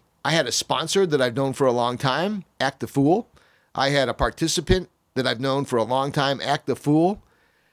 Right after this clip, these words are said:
And I gotta tell you, it was, um, there were very petty issues,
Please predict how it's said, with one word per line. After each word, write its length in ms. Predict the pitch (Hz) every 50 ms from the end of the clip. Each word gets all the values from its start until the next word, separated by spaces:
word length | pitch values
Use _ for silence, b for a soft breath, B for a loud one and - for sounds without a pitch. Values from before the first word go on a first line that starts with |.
| _ _ _ _
And 440 | - 147 143 143 139 135 123 117 107 - _ _ _ _ _ _ _ _ _ _ _ _ _ _ _ -
I 40 | 151
gotta 180 | 160 165 151
tell 200 | - - 214 214
you, 220 | 180 147 156 147 - _ _ _ _ -
it 180 | 156 151 -
was, 320 | 143 151 147 139 127 - 143
um, 280 | 139 127 120 113 - - _ _ _
there 140 | 139 156 151
were 100 | 139 131
very 220 | 113 156 180 190
petty 340 | 151 - 165 165 180 190 165
issues, 460 | 170 165 - - 208 226 254 - -